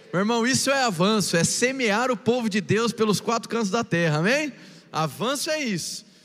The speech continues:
Ah, e tivemos um culto fantástico, maravilhoso. A gente teve a possibilidade, ah, de se conectar com muitas pessoas por lá.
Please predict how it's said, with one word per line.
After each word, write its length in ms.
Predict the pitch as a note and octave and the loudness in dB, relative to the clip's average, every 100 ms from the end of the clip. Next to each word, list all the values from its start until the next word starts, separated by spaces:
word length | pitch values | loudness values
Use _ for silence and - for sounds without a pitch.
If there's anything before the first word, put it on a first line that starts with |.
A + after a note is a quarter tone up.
| - - - - | -20 -20 -18 -8
Ah, 640 | F3 F#3 F#3 F3+ F3 E3 - _ _ - | -4 -2 -4 -4 -4 -6 -10 _ _ -12
e 520 | F#3 G3+ A3 A3+ G#3+ | -10 -6 -6 -6 -8
tivemos 300 | - A#3+ B3+ | -6 -6 -4
um 80 | B3 | -8
culto 340 | G#3+ A#3+ A#3 | -8 -10 -10
fantástico, 600 | G#3+ A3 G#3+ E3+ F3+ F3 | -10 -8 -6 -4 -4 -4
maravilhoso. 580 | F#3 F#3 D#3 C#3+ F3 E3+ | -6 -6 -6 -6 -6 -6
A 20 | |
gente 160 | E3 E3 | -10 -8
teve 140 | F3+ | -6
a 40 | F3 | -6
possibilidade, 680 | E3+ E3+ D#3+ C#3+ D#3 D3+ - - - - | -8 -10 -10 -6 -6 -6 -12 -20 -20 -16
ah, 300 | C#3 C#3+ C3 | -10 -8 -8
de 120 | B2 | -12
se 200 | C#3 G3+ | -14 -14
conectar 580 | F#3 F#3 F3+ - D#3+ E3 | -10 -10 -10 -8 -8 -8
com 140 | - | -12
muitas 480 | B2 D3 A3 G#3+ F#3 | -8 -4 -4 -4 -10
pessoas 400 | - D3 - D#3+ | -10 -12 -10 -14
por 140 | - B2+ | -10 -10
lá. 160 | D3+ | -10